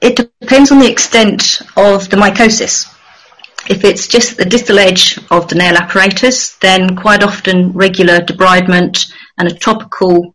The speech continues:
fungicide like, um, amorolfine, or even terbinafine spray if you reduce the nail plate thin enough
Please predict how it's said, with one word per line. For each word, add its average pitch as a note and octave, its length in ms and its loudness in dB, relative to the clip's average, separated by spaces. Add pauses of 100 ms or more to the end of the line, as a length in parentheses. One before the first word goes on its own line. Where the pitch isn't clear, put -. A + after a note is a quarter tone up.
(120)
fungicide G3+ 580 0 (160)
like, E3+ 360 0 (260)
um, D#3 640 -4
amorolfine, F3+ 880 2 (440)
or F#3+ 100 2
even G#3 200 2
terbinafine G3+ 580 0
spray F#3 560 -2
if - 160 -12
you F3 140 -2
reduce F3+ 400 -2
the F#3 60 -4
nail F3+ 200 0
plate E3+ 480 -6
thin F3+ 100 -2
enough E3 460 -2